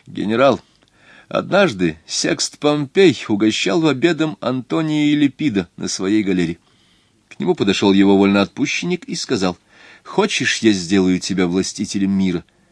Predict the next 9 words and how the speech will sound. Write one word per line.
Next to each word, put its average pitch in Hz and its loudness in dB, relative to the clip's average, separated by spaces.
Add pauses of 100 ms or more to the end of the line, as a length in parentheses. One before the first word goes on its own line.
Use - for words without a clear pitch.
(140)
'Каким 107 -6
образом?' 90 -2 (360)
'Очень 170 -2
просто. - -6 (360)
Я 117 0
перережу 160 4
канат 170 2
твоей 160 4
галеры, 127 2